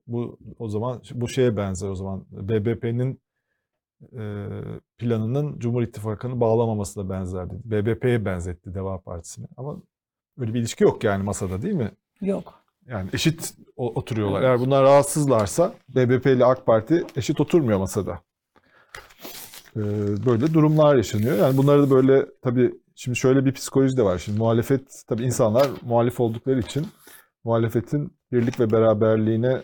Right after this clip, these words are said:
Speaker 1: e, zarar gelmesini istemiyorlar. Fitne çıkarmak istemiyorlar, <laughs> konuşmak istemiyorlar. Böyle bir psikoloji var. Ben bu psikolojiyi çok iyi tanıyorum. Eskiden de vardı böyle psikoloji. Mesela bu ak Parti cemaat tartışmalarında da hatırlarsan en şey kelimelerden biri buydu. "Aman fitne çıkarmayalım, aman şey olmasın." Ama sonra ne oldu? Bir anda patladı.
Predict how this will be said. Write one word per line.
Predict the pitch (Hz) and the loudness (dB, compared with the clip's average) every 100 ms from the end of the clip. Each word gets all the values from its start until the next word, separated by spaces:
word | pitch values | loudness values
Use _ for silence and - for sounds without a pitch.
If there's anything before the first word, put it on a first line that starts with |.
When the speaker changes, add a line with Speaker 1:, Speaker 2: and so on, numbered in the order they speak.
| _ - | _ -10
Speaker 1:
e, | 110 107 107 104 - - - _ - | -8 -6 -6 -6 -10 -14 -20 _ -10
zarar | 117 113 113 | -2 0 2
gelmesini | 113 110 104 - | 2 0 -2 -8
istemiyorlar. | 139 - 123 101 92 101 156 - - _ _ _ _ _ _ | -8 -4 -2 0 -2 0 -2 -2 -16 _ _ _ _ _ _
Fitne | 127 - 135 | -12 -4 -4
çıkarmak | - 131 117 113 110 | -2 0 2 0 -4
istemiyorlar, | - 123 110 98 92 104 135 - - - | -6 -2 -2 -2 -2 -2 -2 -6 -10 -6
<laughs> | |
konuşmak | 127 123 - 120 | -2 -2 -2 -6
istemiyorlar. | - - 117 101 101 139 | -6 -4 -2 0 0 2
Böyle | 131 131 | 2 0
bir | 117 | -2
psikoloji | - 127 123 | -2 0 2
var. | 110 | 2
Ben | 123 | 2
bu | |
psikolojiyi | 123 123 135 127 | -2 -2 -2 -2
çok | 143 107 | -4 -6
iyi | |
tanıyorum. | - 95 95 123 | -6 -6 -6 -6
Eskiden | - 117 123 110 | -8 -2 -2 0
de | |
vardı | 95 87 85 | -2 -2 -6
böyle | 98 95 | -8 -8
psikoloji. | - - 92 90 - | -14 -16 -14 -14 -16
Mesela | 90 104 107 101 | -12 -6 -4 -4
bu | - | -6
ak | 117 - | -8 -6
Parti | 107 101 107 | -6 -6 -4
cemaat | 107 107 107 - | -2 -2 -4 -6
tartışmalarında | 104 - - 104 104 107 95 | -10 -10 -10 -8 -6 -6 -6
da | - _ _ _ _ _ _ _ _ - | -10 _ _ _ _ _ _ _ _ -16
hatırlarsan | - 110 110 101 110 | -6 0 0 0 -4
en | - 120 | -2 -2
şey | 113 - 107 | -2 -2 -2
kelimelerden | 110 104 107 107 107 | -2 -2 0 0 -2
biri | 117 | -2
buydu. | 113 95 - | -4 -4 -6
"Aman | 110 113 | -10 -10
fitne | - - 117 | -12 -18 -18
çıkarmayalım, | - - 80 - - - 156 | -16 -12 -12 -12 -16 -14 -8
aman | 156 160 147 190 | -4 -4 -6 -10
şey | - 143 | -6 -2
olmasın." | 147 139 123 - 156 | -2 -2 -4 -4 -2
Ama | 135 | -2
sonra | - 151 139 | 2 2 4
ne | |
oldu? | 147 123 143 | 4 2 4
Bir | |
anda | 123 135 - | 2 2 0
patladı. | 123 - 113 113 - | -2 0 -2 -2 -4